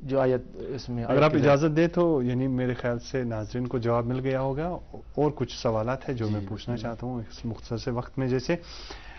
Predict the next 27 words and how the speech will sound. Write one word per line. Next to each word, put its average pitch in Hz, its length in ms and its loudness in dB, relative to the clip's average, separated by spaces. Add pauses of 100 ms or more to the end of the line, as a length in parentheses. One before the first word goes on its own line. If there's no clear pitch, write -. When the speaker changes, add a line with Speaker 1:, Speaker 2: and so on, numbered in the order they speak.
(220)
Speaker 2:
आपने 143 220 2
इशारा 147 280 4
किया 156 220 0
कि 160 120 -2
मसीहत 143 420 -2
के 151 120 0
यहाँ 143 260 0
कहा 135 220 2
गया 143 160 2
कि 139 120 -2
आप 123 200 2
जो 143 160 0
कुछ 143 140 -4
करना 113 300 -2
चाहते 117 300 -6
हैं 131 120 -6
कीजिए, 151 380 0
फिर 123 200 -2
जो 107 160 -2
है 117 100 2
आखिर 117 320 -2
में 135 340 -2
क़यामत 110 400 -2
के 131 100 -2
दिन 123 140 -2
आपको 120 760 -2
हम 120 400 -4